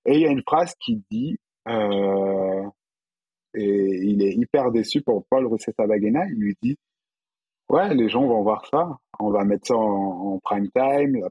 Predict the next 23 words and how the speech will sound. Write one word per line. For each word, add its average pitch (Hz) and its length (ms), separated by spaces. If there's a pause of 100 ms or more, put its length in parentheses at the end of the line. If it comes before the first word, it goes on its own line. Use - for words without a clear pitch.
première, 113 460
euh, 101 340
minute 117 420
du, 101 380 (320)
du 110 160
journal, 120 500 (300)
les 107 100
gens 123 180
vont 117 160
voir 107 240
ça. 156 280 (280)
Mais 117 80
la 110 120
deuxième 120 340
question 151 360
qui 123 120
suivra, 123 440 (100)
c'est, 110 200
chérie, 147 360 (220)
quand 127 180
est-ce 143 140
qu'on 127 120
mange ? » 131 360